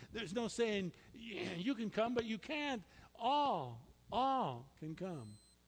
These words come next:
There's no distinction. It's very important to realize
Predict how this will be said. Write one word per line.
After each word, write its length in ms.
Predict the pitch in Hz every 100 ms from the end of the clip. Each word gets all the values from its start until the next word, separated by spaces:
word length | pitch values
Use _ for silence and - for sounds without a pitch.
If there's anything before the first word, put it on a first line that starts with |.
| _ _ _
There's 160 | - 156
no 120 | 156
distinction. 680 | 151 - 214 202 - 127 92 - _ _ _ _ _ - - - _ _ - - -
It's 80 | -
very 180 | 233 220
important 440 | 165 196 202 151
to 60 | 147
realize 680 | 180 180 139 110 104 -